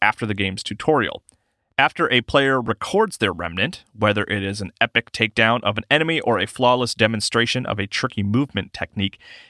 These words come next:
it can be uploaded along with a written message so that other community members can play it back. Through these remnants, one could hope that they or others may gain the knowledge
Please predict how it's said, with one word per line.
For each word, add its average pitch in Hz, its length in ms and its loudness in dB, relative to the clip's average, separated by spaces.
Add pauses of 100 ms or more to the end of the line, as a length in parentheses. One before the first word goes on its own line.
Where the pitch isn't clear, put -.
(120)
it 139 160 0
can 143 160 -2
be 127 240 2
uploaded 160 500 2
along 120 480 4
with 110 140 -4
a 98 80 0
written 104 480 0
message 107 520 2
so - 200 0
that 98 220 2
other 135 240 4
community 117 560 -2
members 95 440 -2
can - 140 -8
play 90 220 -2
it - 80 -10
back. - 340 2 (640)
Through 190 340 0
these 151 380 0
remnants, 123 640 0
one 123 260 2
could 151 220 -2
hope - 280 2 (140)
that 110 260 2
they 104 280 2
or 104 280 0
others 101 340 0
may 101 200 0
gain 98 260 -2
the 113 100 0
knowledge 110 420 0